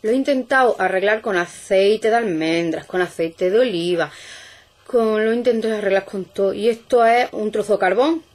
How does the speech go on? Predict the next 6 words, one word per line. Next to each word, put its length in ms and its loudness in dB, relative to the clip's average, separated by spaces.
Así 340 -2
directamente, 640 0
un 60 -2
trozo 220 -2
de 40 -4
carbón. 320 0